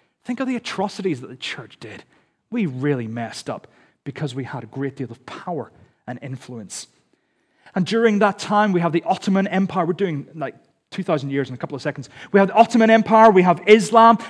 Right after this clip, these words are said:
then we have a reformation against them, but then we have the voyages of discovery, and we have Spain and France and England and, and Holland spreading their kingdoms and their territories for more and more lands.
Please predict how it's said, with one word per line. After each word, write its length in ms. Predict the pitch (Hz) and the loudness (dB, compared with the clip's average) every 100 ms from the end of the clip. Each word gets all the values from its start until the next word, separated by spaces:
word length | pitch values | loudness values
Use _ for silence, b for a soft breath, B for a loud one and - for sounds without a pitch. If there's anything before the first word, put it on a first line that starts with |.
| B | B
then 120 | 226 | 4
we 80 | 233 | 6
have 140 | 226 | 4
a 60 | 220 | 4
reformation 580 | 196 220 208 208 214 208 | 4 2 0 0 0 -2
against 320 | 190 240 - | -2 -2 -2
them, 160 | 180 143 B | -6 -6 B
but 120 | - 196 | -4 2
then 160 | 240 | 2
we 60 | 220 | 2
have 320 | 208 208 - B B B | 2 0 -2 B B B
the 80 | 196 | -4
voyages 580 | - - 262 262 202 202 | -2 2 4 4 2 -4
of 80 | |
discovery, 720 | - - - 247 190 208 175 - B | -4 -6 -2 0 0 0 -2 -4 B
and 80 | 190 | -4
we 60 | 185 | -2
have 160 | 185 | -2
Spain 600 | - - 269 269 226 175 | -6 -8 -2 2 2 2
and 100 | 160 | -2
France 580 | 147 - 269 226 151 - - B | -6 -2 2 2 0 -8 -6 B
and 140 | 196 - | -2 0
England 520 | 269 262 233 175 151 - B | 2 2 2 0 -4 -12 B
and, 180 | - 190 | 0 2
and 140 | 185 | 0
Holland 480 | 175 - 269 233 190 - | -2 4 4 4 -2 -6
spreading 840 | - - - 240 254 247 247 240 226 | -8 -8 -8 -4 -2 0 0 2 2
their 200 | 220 226 | 2 0
kingdoms 520 | - 233 208 196 160 | 0 0 0 -2 -4
and 120 | 180 | -2
their 140 | 196 | -2
territories 800 | 196 - 190 175 180 160 135 123 - B B | -2 -2 -2 -2 -4 -2 -4 -6 -16 B B
for 100 | 196 | 0
more 340 | 180 196 202 | 2 2 2
and 100 | 190 | 2
more 220 | 180 180 | 2 2
lands. 540 | 170 180 180 139 127 | 0 0 -2 -4 -10